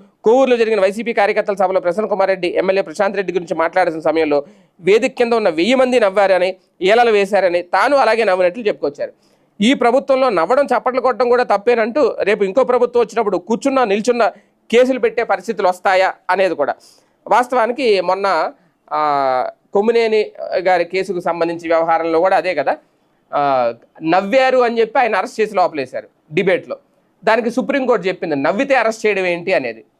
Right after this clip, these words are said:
దానికి, ఆ, సుప్రీంకోర్టు బెయిల్ ఇచ్చింది, ఆయన బయటకు వచ్చారు ఆ డిబేట్లో జరిగిన సందర్భంలో. ఇప్పుడు మళ్ళీ, ఆ, ఈయన నవ్వాడు అని చెప్పి ఏ టూగా పెట్టి ఈయన పోలీసులు విచారిస్తున్నారు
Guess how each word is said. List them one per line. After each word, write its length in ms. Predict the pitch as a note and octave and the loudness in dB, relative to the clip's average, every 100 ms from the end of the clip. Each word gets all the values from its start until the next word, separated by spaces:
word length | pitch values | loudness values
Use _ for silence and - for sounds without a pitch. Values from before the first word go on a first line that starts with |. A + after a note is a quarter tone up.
| - | -2
దానికి, 420 | F#3+ G3 E3+ C3 - _ _ D#3 | -2 -2 -4 -4 -8 _ _ -4
ఆ, 240 | D3 C#3+ | 0 0
సుప్రీంకోర్టు 580 | C#3+ G3+ A#3 A3 A3 G#3 | -2 -4 -2 0 0 0
బెయిల్ 280 | E3 G3 G#3+ | 0 0 -2
ఇచ్చింది, 320 | G#3+ F#3+ B3 | -6 -4 0
ఆయన 160 | F#3+ | 0
బయటకు 280 | D#3+ E3 D#3+ | 0 -2 -2
వచ్చారు 300 | D3 C#3 A2 - _ _ _ _ - D3 | -8 -6 -10 -12 _ _ _ _ -8 -4
ఆ 80 | |
డిబేట్లో 440 | D#3 F3 F3 D#3 C#3+ | -2 0 -2 -2 -2
జరిగిన 260 | D#3 D3 | -2 -4
సందర్భంలో. 560 | B2 C#3 C3 A#2+ A#2 - _ _ _ _ _ _ _ _ _ A3+ | -4 -4 -4 -4 -6 -8 _ _ _ _ _ _ _ _ _ -4
ఇప్పుడు 240 | C4+ C4+ | 0 2
మళ్ళీ, 340 | B3 C4 E4+ - _ _ _ _ D#3+ | 4 2 0 -6 _ _ _ _ -2
ఆ, 120 | D#3+ | 0
ఈయన 280 | F#3+ B3 A#3 | 2 2 2
నవ్వాడు 520 | G3 G#3+ C#4 C4 C4 | 0 2 2 2 2
అని 220 | A#3+ A3 | 2 0
చెప్పి 360 | A3 D4+ D4 - _ G3 | -2 -4 -10 -10 _ 0
ఏ 180 | G#3+ | 0
టూగా 320 | B3 A#3+ A3+ A3 | 2 -2 -2 0
పెట్టి 380 | G3 G3+ D4 A#3 | -2 -4 -8 -4
ఈయన 100 | A3+ | -2
పోలీసులు 440 | G3+ G3+ G#3 A#3 | 0 0 0 0
విచారిస్తున్నారు 720 | G#3+ F3+ D#3 D3 C#3 A#2+ A2 | 0 0 -2 -4 -8 -8 -8